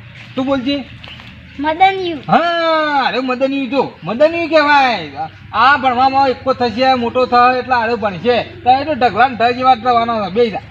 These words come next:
Speaker 1: આવું, આવું જ પૂછવાનું જુઓ ફટાફટ. એ બધા તું. આપણા ગુજરાતમાં લોબામાં લોબી નદી છે ઈ.
Speaker 2: એ આ કાકા, આ નદીની જ મને ખબર નહીં.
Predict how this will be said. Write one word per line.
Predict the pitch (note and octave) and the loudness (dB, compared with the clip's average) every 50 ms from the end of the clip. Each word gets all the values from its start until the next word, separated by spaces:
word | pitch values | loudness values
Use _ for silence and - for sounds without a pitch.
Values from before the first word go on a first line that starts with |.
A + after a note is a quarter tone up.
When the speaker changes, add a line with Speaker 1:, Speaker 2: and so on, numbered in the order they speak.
| - - - - - - - - | -20 -20 -20 -20 -20 -20 -16 -10
Speaker 1:
આવું, | - F#3 F#3 F#3+ C4 D4+ C4+ | 0 2 2 2 4 4 4
આવું | - A#3+ G3+ B3+ D4 C#4 | 4 2 0 -2 -6 -8
જ | A#3 | -12
પૂછવાનું | C4+ A3+ A3 B3+ B3+ A3 G3 A#3 A#3+ A3+ G#3 | -14 -16 -16 -16 -14 -10 -8 -6 -6 -6 -6
જુઓ | G3+ G3+ G3+ G3 | -8 -8 -8 -8
ફટાફટ. | E3 F3 F3 F3+ F3 - E3 C#3+ A#2+ - - - - - - - - - D4+ D#4 D#4+ F#4 E4+ E4+ E4+ F4 F4+ F4+ D#4 - - - - - - - - - - - - - - - - | -6 -4 -4 -4 -2 -4 -6 -8 -8 -12 -18 -20 -20 -20 -20 -20 -20 -20 -20 -20 -18 -20 -20 -20 -20 -18 -18 -18 -18 -18 -20 -20 -20 -20 -18 -16 -16 -16 -16 -18 -20 -20 -20 -6 -2
એ | G#3+ B3+ C#4+ D4 A#3+ | 2 4 4 4 4
બધા | A#3 A#3 A#3+ B3+ | 4 2 2 2
તું. | A#3 A#3+ A#3 F3 - - - - - - - - - - - - - | 2 2 -2 -2 -4 -8 -18 -20 -20 -20 -20 -20 -20 -20 -20 -6 -2
આપણા | G#3+ A3+ B3+ D4 D4 C4+ B3+ A3+ | -2 2 4 4 6 6 6 4
ગુજરાતમાં | F#3 E3+ G3+ F3+ F#3+ A#3+ C#4 D4 D4+ D4+ D4 | 2 -2 -4 0 2 4 4 2 2 0 0
લોબામાં | B3+ B3 A#3+ C#4+ D4 C#4+ | 0 2 4 2 2 4
લોબી | C4+ C4 B3+ D4 | 2 0 0 -2
નદી | C#4+ B3+ A#3 A3+ C4+ C#4+ | -2 0 0 0 0 0
છે | A#3+ A#3+ A#3 | 0 0 -2
ઈ. | G#3+ G3+ G3 - - - - - - | -2 -4 -8 -12 -14 -18 -20 -14 -6
Speaker 2:
એ | - | -2
આ | G4 A#4 A#4+ A#4+ B4 - - | 0 2 2 2 2 0 0
કાકા, | G#4+ G4+ G4+ G4 A#4 B4 B4 A4 D4+ - - - - _ _ _ _ _ _ - | 0 0 0 2 0 0 0 0 0 -4 -10 -18 -20 _ _ _ _ _ _ -4
આ | G#4 A#4 A#4 | -2 -2 0
નદીની | G#4 F#4+ F#4+ F#4+ G4+ A4 B4+ C5+ C#5 C#5 C#5+ C#5+ | 0 0 0 0 0 -2 -2 -6 -6 -4 -4 -6
જ | C#5 | -4
મને | C#5 C5+ B4+ C5 C#5 - | -2 -2 -2 -2 0 0
ખબર | C5 B4+ B4+ B4 B4 A#4+ A#4 A4 | 0 0 2 2 0 0 0 0
નહીં. | F#4+ D#4 B3 | 0 0 -2